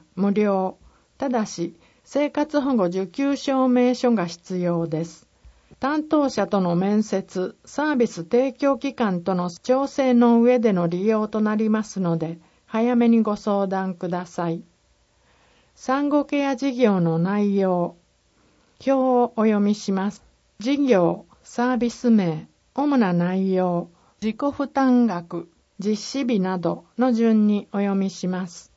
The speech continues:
事業、サービス名、宿泊型、市内の産婦人科に宿泊。主な内容、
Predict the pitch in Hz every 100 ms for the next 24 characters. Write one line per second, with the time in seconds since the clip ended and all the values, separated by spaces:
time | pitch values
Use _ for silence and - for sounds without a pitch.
0 | _ _ _ _ _ _ _ _ _ _
1 | _ _ 208 247 285 262 196 170 175 -
2 | - 254 277 269 277 - 262 226 170 160
3 | - - _ _ _ _ - 247 285 247
4 | 262 254 233 220 208 208 196 - _ _
5 | _ _ - - 302 269 214 185 180 247
6 | 254 233 240 233 220 220 214 214 208 180
7 | 208 175 185 - 175 170 _ _ _ _
8 | - _ _ 285 285 262 202 185 196 208
9 | 208 196 190 180